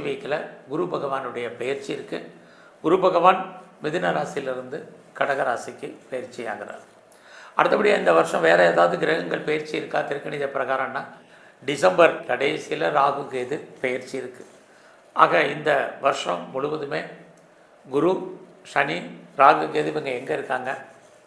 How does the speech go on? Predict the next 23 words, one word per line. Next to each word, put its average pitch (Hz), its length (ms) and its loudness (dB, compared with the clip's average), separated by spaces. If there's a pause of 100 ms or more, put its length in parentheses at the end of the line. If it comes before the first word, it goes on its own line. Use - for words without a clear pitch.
(720)
இவங்க 190 260 2 (600)
எந்தெந்த - 400 0
நட்சத்திரத்தின் 170 680 0
வழியாக 151 340 -2 (100)
சஞ்சாரம் 143 420 -4
பண்றாங்க, 123 380 -8 (640)
இவங்களுடைய 151 500 -4 (280)
பார்வை 156 380 4 (120)
என்ன, - 140 -14 (680)
இதன் 156 220 2
அடிப்படையில 151 460 -2
தான் 156 220 0 (320)
இந்த 165 160 0 (120)
வருஷம் 139 380 -4 (280)
நமக்கு 135 360 -2 (320)
பலன் 143 280 2
நடக்க 117 320 -6
இருக்கு. - 200 -16 (1400)
அது 185 120 4
இல்லாம 202 220 6 (500)
திருவாதிரை 180 520 8
அப்படின்னா 151 360 -2 (640)
நீங்க 156 220 -6